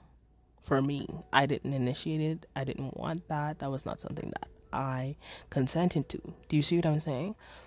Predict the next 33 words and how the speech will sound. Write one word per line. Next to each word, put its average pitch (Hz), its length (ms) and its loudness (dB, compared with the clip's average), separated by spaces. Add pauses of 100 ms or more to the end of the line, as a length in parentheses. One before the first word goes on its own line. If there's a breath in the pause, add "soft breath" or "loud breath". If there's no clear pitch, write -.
(380 loud breath)
And 156 120 6
I 156 40 6
explained 147 340 2
that 143 120 2
to 139 60 -4
my 123 120 -2
partner. - 320 -8
Now, 120 160 -6
my 117 240 -12
partner - 320 -6
might 104 160 -4
have - 100 -8
been, - 180 -10
like, - 220 -14 (800 loud breath)
hot, - 400 -4 (160)
mad, 135 440 -6
upset - 280 -6
it 135 80 -10
happened. - 560 -6 (680)
But 147 320 -2 (1040)
at 143 120 0
the 135 60 -6
time, 139 540 -2
I - 40 -6
think 139 240 -2
they 139 120 0
understood 131 520 -4
that 120 160 -6
that 120 180 -2
was 123 140 -4
not 107 140 0
something 135 380 -6
that 127 160 -8